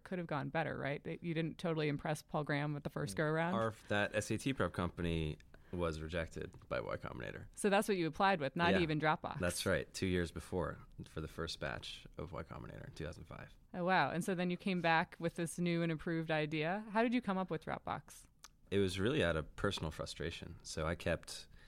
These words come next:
Speaker 2: carrying a thumb drive around and emailing myself files and all the things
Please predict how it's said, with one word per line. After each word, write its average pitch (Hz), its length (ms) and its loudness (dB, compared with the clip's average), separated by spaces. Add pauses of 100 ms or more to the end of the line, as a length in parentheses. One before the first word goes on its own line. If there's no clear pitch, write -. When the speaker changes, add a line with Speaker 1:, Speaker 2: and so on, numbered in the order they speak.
(200)
Speaker 2:
carrying 78 240 0
a - 20 -2
thumb 101 220 0
drive 90 240 2
around 82 400 2
and 73 100 -2
emailing 80 320 0
myself 78 320 -4
files 82 360 -4
and 82 100 -6
all 80 100 -6
the 78 80 -8
things 78 400 -6